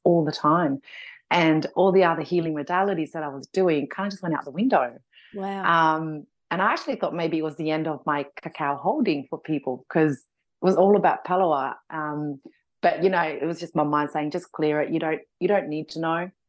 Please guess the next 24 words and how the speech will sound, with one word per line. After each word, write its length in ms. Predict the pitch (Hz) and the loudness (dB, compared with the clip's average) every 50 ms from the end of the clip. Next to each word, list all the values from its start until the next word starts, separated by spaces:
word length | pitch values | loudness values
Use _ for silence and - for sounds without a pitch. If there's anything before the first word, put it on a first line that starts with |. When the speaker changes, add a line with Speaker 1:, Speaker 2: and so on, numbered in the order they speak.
| _ _ _ _ | _ _ _ _
Speaker 1:
It 60 | 196 | -8
Speaker 2:
Mm. 240 | 196 196 185 170 160 | -4 -2 -2 0 0
Speaker 1:
will, 240 | 160 151 151 151 - - | 0 -2 -4 -4 0 0
it 80 | 175 | 2
will 120 | 175 165 175 | 2 2 2
transform 520 | 175 - 170 156 151 147 - - 160 151 | 0 2 2 2 2 0 0 0 0 0
again 280 | 151 147 - 160 156 160 | 0 -2 -2 -2 -2 -2
when 100 | 156 151 | -2 -4
it 100 | - 135 | -4 -4
needs 260 | 156 165 165 160 - | -4 -4 -6 -8 -6
to. 320 | - 196 196 196 208 208 202 - - - - - - - _ _ _ _ - | -4 -2 0 0 0 -2 -4 -10 -20 -20 -20 -20 -20 -20 _ _ _ _ -8
And, 280 | 165 165 165 165 156 160 | -4 -4 -2 -2 0 0
um, 240 | 156 156 147 147 | 0 0 0 -2
so 160 | 147 - 170 160 | -4 -6 -6 -6
now 220 | 160 160 156 151 | -4 -4 -4 -4
it's 120 | 151 147 - | -4 -6 -6
basically 480 | - 156 147 143 - 160 - 156 143 143 | -4 -4 -4 -4 -6 -6 -6 -6 -6 -6
if 100 | 143 - | -8 -8
people 480 | - 156 151 - 156 147 143 139 120 - - | -6 -6 -4 0 0 2 2 0 -2 -4 -6
book 140 | 156 143 | -6 -6
sessions 480 | - - - 131 131 - - 151 135 - | -6 -8 -10 -8 -6 -6 -6 -8 -4 0
that 100 | - 135 | 0 2
are 140 | - 139 143 | 2 2 2
there, 360 | 147 147 147 143 139 139 143 | 0 0 0 0 0 -4 -6